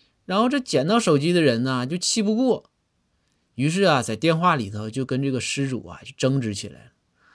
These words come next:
后来啊，这俩人见面了还要打，这被巡逻的赵虎啊，就给逮，就给抓起来了。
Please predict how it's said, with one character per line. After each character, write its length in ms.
后 280
来 280
啊， 200
这 120
俩 240
人 160
见 180
面 260
了 80
还 220
要 140
打， 160
这 140
被 180
巡 240
逻 180
的 80
赵 280
虎 240
啊， 120
就 140
给 100
逮， 240
就 100
给 100
抓 300
起 100
来 120
了。 60